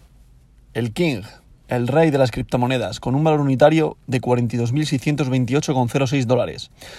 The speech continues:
lo que representa un aumento de un cero coma noventa y dos por ciento respecto al día de ayer. Ethereum, en posición número dos, con su criptomoneda Ether, con un valor unitario por moneda de tres mil doscientos veinte con cincuenta y ocho dólares,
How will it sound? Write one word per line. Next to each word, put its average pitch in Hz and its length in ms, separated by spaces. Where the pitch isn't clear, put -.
lo 117 120
que 117 60
representa 135 380
un 151 60
aumento 147 340
de 131 60
un 147 100
cero 143 180
coma 131 160
noventa 117 240
y - 20
dos 135 120
por 120 180
ciento 123 480
respecto 120 380
al 113 60
día 123 100
de 120 60
ayer. 117 320
Ethereum, 127 440
en 113 120
posición 120 320
número 151 240
dos, 143 160
con 127 120
su 117 120
criptomoneda 123 580
Ether, 147 340
con 123 160
un 131 80
valor 139 180
unitario 131 380
por 120 140
moneda 120 220
de 127 100
tres 113 180
mil 139 140
doscientos 127 480
veinte 135 240
con 127 140
cincuenta 120 340
y - 20
ocho 131 200
dólares, 107 420